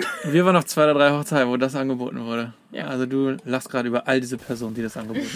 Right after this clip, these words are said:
Speaker 1: haben. Ich will's nur sagen, vielleicht hören die hier zu und denken jetzt, aha, so hat Sven über unseren Sektempfang gedacht.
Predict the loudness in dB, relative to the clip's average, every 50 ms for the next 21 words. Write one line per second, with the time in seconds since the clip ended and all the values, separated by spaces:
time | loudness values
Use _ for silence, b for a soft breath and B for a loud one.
0 | -10 -10 -12 -14 -18 -20 -20 -10 -2 2 2 2 4 4 2 2 2 2 2 2
1 | 2 2 0 -2 -4 -6 -6 -4 -4 -2 0 2 2 4 4 2 0 -2 -6 -8
2 | -6 -6 -6 -6 -6 -6 -8 -6 -6 -4 -4 -4 -6 -4 -2 -2 -2 0 0 -2
3 | -4 -4 B B B B -4 -2 0 0 -2 -2 -2 -2 -2 0 0 0 0 0
4 | 0 2 2 2 2 2 2 0 0 0 -2 -6 -4 -4 -4 -2 -2 -2 -2 -2
5 | -2 -2